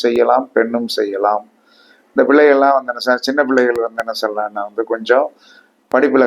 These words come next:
கஷ்டப்படுது, பெரிய பிரச்சனைகள்ல வந்து நிம்மதி இல்லாம இருக்குது. இந்த மாதிரி அமைப்பு உள்ள அனைத்து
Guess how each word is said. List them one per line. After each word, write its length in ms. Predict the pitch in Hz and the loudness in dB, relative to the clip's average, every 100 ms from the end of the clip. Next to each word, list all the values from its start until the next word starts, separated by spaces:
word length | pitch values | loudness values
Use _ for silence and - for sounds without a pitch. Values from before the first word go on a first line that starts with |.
| 110 | 0
கஷ்டப்படுது, 580 | - 113 107 104 107 107 107 - | -6 -8 -8 -8 -6 -4 -4 -6
பெரிய 180 | 113 123 117 | -2 0 0
பிரச்சனைகள்ல 720 | 117 117 123 120 107 107 104 104 | 0 0 0 0 0 0 -2 -6
வந்து 160 | 107 110 110 | -10 -12 -8
நிம்மதி 280 | 127 131 127 | -2 2 4
இல்லாம 280 | 113 107 104 | 2 0 -4
இருக்குது. 340 | - - 107 107 110 117 | -16 -10 -2 -2 -2 -10
இந்த 140 | 113 120 120 | -2 -2 2
மாதிரி 280 | 131 143 139 113 | 2 2 2 2
அமைப்பு 340 | 107 127 127 127 | 0 -4 -2 -2
உள்ள 140 | 110 104 101 104 | -2 -2 -4 -4
அனைத்து 400 | 131 170 - | 0 0 0